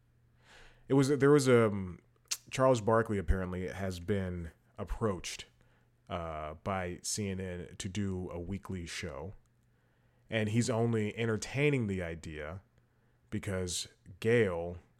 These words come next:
uh, is al-, has also been approached, Gayle King. Uh, and I, I mentioned that for, for her own show or for a show with him. Uh, and I also mentioned,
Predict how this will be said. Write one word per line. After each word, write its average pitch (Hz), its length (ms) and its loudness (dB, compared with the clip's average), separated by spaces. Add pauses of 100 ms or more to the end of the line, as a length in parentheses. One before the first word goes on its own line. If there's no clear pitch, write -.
(600)
uh, 90 360 -4
is 104 160 -4
al-, 92 120 -2
has 104 200 -4
also 107 240 0
been 90 160 -8
approached, 80 560 -12 (360)
Gayle 101 180 0
King. 85 460 -8 (1400)
Uh, 78 280 -8 (840)
and 123 140 -2
I, 123 220 4
I 117 100 2
mentioned 123 420 0
that 95 200 -6
for, 123 200 6
for 113 160 2
her 104 180 2
own 95 200 -2
show 82 380 -6
or 107 220 4
for 98 240 -4
a 87 40 -4
show 90 200 -4
with 85 200 -8
him. 71 200 -10 (440)
Uh, 117 140 4
and 117 100 6
I 123 80 8
also 135 260 6
mentioned, 110 560 2